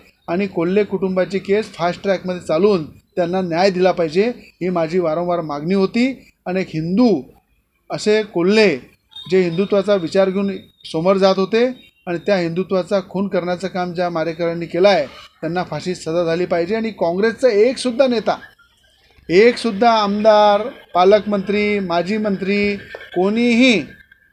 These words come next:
गेल्या पंचवीस दिवसामध्ये कोल्हे कुटुंबाकडे का गेलं नाही? कारण की फक्त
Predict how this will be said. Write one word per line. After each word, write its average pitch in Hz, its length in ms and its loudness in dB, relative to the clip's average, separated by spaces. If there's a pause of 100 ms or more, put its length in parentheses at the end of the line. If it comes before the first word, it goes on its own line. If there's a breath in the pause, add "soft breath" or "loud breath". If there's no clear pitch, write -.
(140)
गेल्या 226 360 8
पंचवीस 208 480 -2
दिवसामध्ये 208 560 0
कोल्हे 196 360 0
कुटुंबाकडे 196 600 -2
का 208 240 2
गेलं 220 260 0
नाही? 202 320 -4 (680)
कारण 196 280 2
की 233 120 0
फक्त 185 380 -2